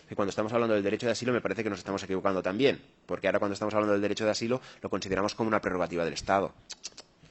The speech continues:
El derecho de asilo está en la Declaración Universal de los Derechos Humanos. Es un derecho humano, no es una prerrogativa del Estado, pero hemos caído en la trampa de considerarlo como una prerrogativa del Estado y analizar estadísticamente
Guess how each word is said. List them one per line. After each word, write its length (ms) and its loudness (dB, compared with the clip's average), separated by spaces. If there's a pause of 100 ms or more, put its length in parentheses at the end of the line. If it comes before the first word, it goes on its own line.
El 40 -18
derecho 220 0
de 80 4
asilo 420 -2
está 220 -10
en 80 0
la 60 4
Declaración 320 -2
Universal 320 -2
de 80 -4
los 100 -4
Derechos 260 -8
Humanos. 340 -8
Es 140 -6
un 120 -4
derecho 320 -2
humano, 380 -8 (460)
no 220 0
es 160 0
una 160 2
prerrogativa 440 -2
del 80 -2
Estado, 280 -2
pero 140 -6
hemos 160 -8
caído 220 -2
en 60 -4
la 80 -2
trampa 380 -4 (240)
de 120 -6
considerarlo 600 -2
como 160 -8
una 140 -4
prerrogativa 420 -2
del 100 0
Estado 340 -2 (280)
y 200 4
analizar 580 0 (380)
estadísticamente 1000 -4